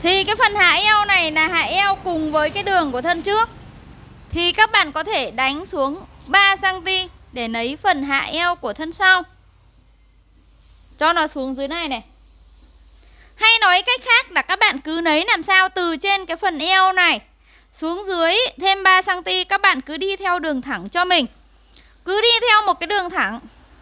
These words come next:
bằng nhau. Đó, là ok, chứ không nhất thiết là các bạn cứ phải hạ xuống, các bạn hiểu không ạ? Có nghĩa là trên này eo nó là bao nhiêu thì các bạn cũng hạ xuống đây khoảng ba xăng ti. Và cái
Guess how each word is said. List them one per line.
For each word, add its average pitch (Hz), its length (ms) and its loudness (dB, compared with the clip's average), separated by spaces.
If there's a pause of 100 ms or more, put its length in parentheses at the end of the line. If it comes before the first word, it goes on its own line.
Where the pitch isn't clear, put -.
(360)
bằng 311 220 2
nhau. 370 220 4 (880)
Đó, 262 280 0
là 302 220 4
ok, 381 600 4
chứ 320 120 -8
không 427 220 -6
nhất 466 200 -4
thiết 508 260 -4
là 311 140 -4
các 359 160 -6
bạn 349 320 -2
cứ 294 240 -8
phải 311 680 -4 (300)
hạ 320 280 0
xuống, 277 380 -4
các 403 100 0
bạn 370 140 -2
hiểu 262 140 -4
không 262 100 -4
ạ? 349 160 2 (260)
Có 330 140 0
nghĩa 370 180 -2
là 453 120 2
trên 415 300 0
này 359 260 4
eo 370 300 2
nó 311 140 2
là 359 160 4
bao 339 200 0
nhiêu 349 280 -2 (200)
thì 277 140 -6
các 349 140 -4
bạn 339 200 0
cũng 277 180 -8
hạ 370 280 0
xuống 269 280 -4
đây 359 240 4
khoảng 226 300 -6
ba 330 140 4
xăng 349 200 -4
ti. 381 280 0 (380)
Và 339 240 4
cái 370 120 -2